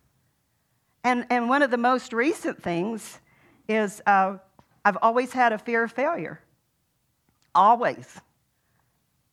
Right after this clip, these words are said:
And most of you probably didn't know it 'cause I tried to cover it up. But it was hard. When I was getting ready to minister, I would wrestle with this fear of failure and say, "Oh, God, you gotta help me, you gotta help me."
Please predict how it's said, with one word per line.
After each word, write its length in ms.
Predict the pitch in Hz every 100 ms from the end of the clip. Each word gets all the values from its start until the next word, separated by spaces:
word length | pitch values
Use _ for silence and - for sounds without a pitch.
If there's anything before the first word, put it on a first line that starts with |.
| _ _
And 420 | 190 196 185 170 139 _ _ _
most 320 | 190 269 -
of 100 | 247
you 80 | 220
probably 300 | 240 214 202
didn't 240 | 190 165
know 240 | 185 214 269
it 160 | 311
'cause 180 | 214 190
I 60 | 170
tried 280 | - 185 170
to 40 |
cover 320 | - 185 175
it 80 | 170
up. 400 | 208 311 320 _ _ _ _ _ _ _
But 140 | 220
it 80 | 254
was 160 | 311 -
hard. 680 | - 370 427 320 180 139 _ _ _ _
When 120 | 214
I 100 | 214
was 180 | 226 226
getting 180 | 226 233
ready 200 | 240 254
to 80 |
minister, 500 | 262 285 330 - 269
I 160 | 208 196
would 260 | 202 175 170 _ _ _ -
wrestle 540 | 214 269 - 427 403
with 140 | 269
this 220 | 254 233 -
fear 240 | 233 233
of 80 | 240
failure 600 | 254 311 415 349 120 - _ _ _ _ _ _ _ _ _ _ _ _ _ _ _ _
and 560 | 185 208 202 180 160 147
say, 300 | - 214 185
"Oh, 300 | 170 - -
God, 420 | - - - 233
you 60 | 170
gotta 260 | 190 175
help 220 | 165 151 -
me, 120 | 147
you 60 |
gotta 240 | 139 147 143
help 200 | 135 135
me." 200 | -